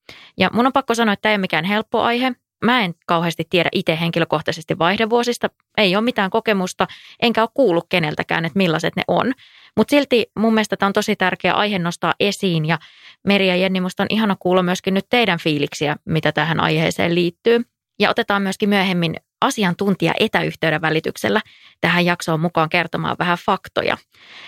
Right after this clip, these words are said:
Mutta vaihdevuosiin tosiaan liittyy tämmönen tietämättömyyden ja salailun ja häpeän ja vaikenemisen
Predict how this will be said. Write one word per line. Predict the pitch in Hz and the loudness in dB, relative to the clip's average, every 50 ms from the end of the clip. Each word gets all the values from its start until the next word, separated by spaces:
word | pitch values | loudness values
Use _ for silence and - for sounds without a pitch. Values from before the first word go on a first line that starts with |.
| - - | -6 0
Mutta | - 226 - 233 220 | 0 2 2 4 2
vaihdevuosiin | 262 349 403 415 370 311 240 226 233 233 214 | 2 2 2 0 0 0 0 0 0 0 0
tosiaan | 233 226 - 220 196 196 | 0 0 0 0 0 2
liittyy | 202 202 - - 180 | 0 -2 -2 -2 -2
tämmönen | 170 180 175 175 175 170 | 0 0 0 0 0 0
tietämättömyyden | - 208 208 208 196 - 170 165 165 - - - 165 165 160 160 160 156 156 147 | 0 0 0 2 2 0 -2 -2 -4 -4 -2 -2 0 2 2 2 2 0 0 0
ja | 156 165 | -2 -4
salailun | - - - 196 185 180 170 160 160 156 160 151 156 151 | -4 -2 0 0 2 2 2 2 0 0 0 -2 -4 -2
ja | 151 156 151 156 - | -2 -2 -2 -2 -2
häpeän | 190 196 208 - 190 165 156 156 | -2 -2 0 2 0 0 0 0
ja | 160 151 | -2 0
vaikenemisen | 180 196 220 240 247 - - 170 160 143 151 - 165 156 | 0 0 2 2 0 -2 -4 -6 -6 -6 -6 -4 -4 -4